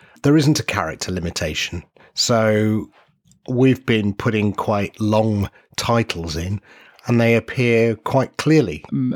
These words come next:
Speaker 2: maybe it's not such a bad thing after all. It does mean that the app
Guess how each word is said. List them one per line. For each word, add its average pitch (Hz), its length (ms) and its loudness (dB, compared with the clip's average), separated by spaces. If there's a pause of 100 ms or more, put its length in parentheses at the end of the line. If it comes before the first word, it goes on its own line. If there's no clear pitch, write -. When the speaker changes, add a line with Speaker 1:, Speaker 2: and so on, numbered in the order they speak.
(120)
Speaker 2:
maybe 135 500 0
it's 135 160 -2
not 139 260 2
such - 360 0
a - 20 -4
bad 127 240 -2
thing 131 240 -2
after 123 400 -2
all. 123 220 -2
It 143 160 -4
does 147 240 0
mean 127 320 2
that 131 420 -2
the 123 140 2
app 135 240 -4